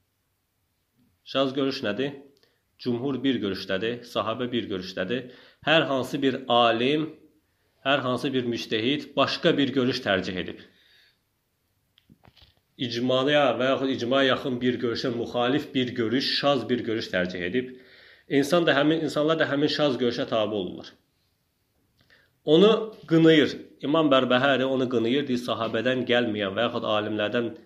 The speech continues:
heç birinin demədiyi bir şeyə dalma, ona tabe olma. Yəni, bu məsələdə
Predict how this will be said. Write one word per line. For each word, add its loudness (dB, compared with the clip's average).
heç -6
birinin -4
demədiyi 2
bir 6
şeyə 2
dalma, 6
ona 2
tabe 4
olma. 0
Yəni, 4
bu 6
məsələdə 8